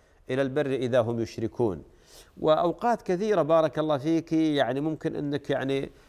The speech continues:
آه، آه، تراعينها وت-، وأيضا تطلبين مظانها، لأنها بإذن الله جل وعلا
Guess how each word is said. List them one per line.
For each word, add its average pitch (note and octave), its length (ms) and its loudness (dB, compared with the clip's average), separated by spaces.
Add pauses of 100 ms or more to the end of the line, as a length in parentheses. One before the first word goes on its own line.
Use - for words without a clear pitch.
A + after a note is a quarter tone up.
(160)
آه، C3 440 2
آه، - 20 -2
تراعينها C#3+ 800 0
وت-، C3+ 180 -4
وأيضا C#3 680 2 (400)
تطلبين D3+ 560 0
مظانها، D3 800 2 (300)
لأنها D3 520 0
بإذن C#3 360 -4
الله C#3 320 0
جل C3 260 2
وعلا C3+ 500 6